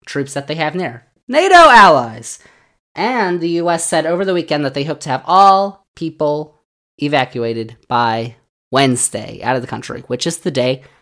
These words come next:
this podcast drops. So hopefully that happened. And on Monday, because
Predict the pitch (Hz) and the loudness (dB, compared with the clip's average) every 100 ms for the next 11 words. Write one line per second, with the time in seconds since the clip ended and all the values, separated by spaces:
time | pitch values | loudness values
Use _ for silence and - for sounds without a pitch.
0 | _ 240 247 294 311 311 165 123 - 131 | _ -6 2 6 6 4 -2 -2 -2 -4
1 | 117 - 220 339 302 277 226 196 156 - | -2 -2 -2 -2 -2 0 2 2 0 -2
2 | 135 - - _ _ 156 165 165 190 277 | -16 -20 -20 _ _ -2 0 0 2 2
3 | 233 123 110 185 208 _ _ _ _ _ | 0 -2 -4 -6 -10 _ _ _ _ _
4 | 139 139 147 139 131 - | -14 -4 0 0 -2 -8